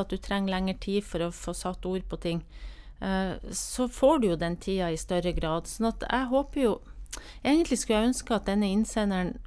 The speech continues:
kunne vise, hvis det er en fastlege hun går til, kunne vise fastlegen litt disse punktene og, og kunne for-,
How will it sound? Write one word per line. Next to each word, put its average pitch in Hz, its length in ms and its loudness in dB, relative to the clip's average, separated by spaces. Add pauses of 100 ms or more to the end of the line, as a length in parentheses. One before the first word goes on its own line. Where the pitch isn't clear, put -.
kunne 220 320 2
vise, 233 560 0
hvis 202 180 -4
det 208 120 2
er - 20 4
en 202 80 0
fastlege 214 480 0
hun - 80 -4
går 160 160 -2
til, - 160 -8
kunne 214 240 0
vise 226 320 0
fastlegen 196 560 0
litt 180 240 -2 (480)
disse 226 240 0
punktene 214 720 2
og, - 160 -4 (140)
og - 100 -8
kunne 220 180 0
for-, - 220 -6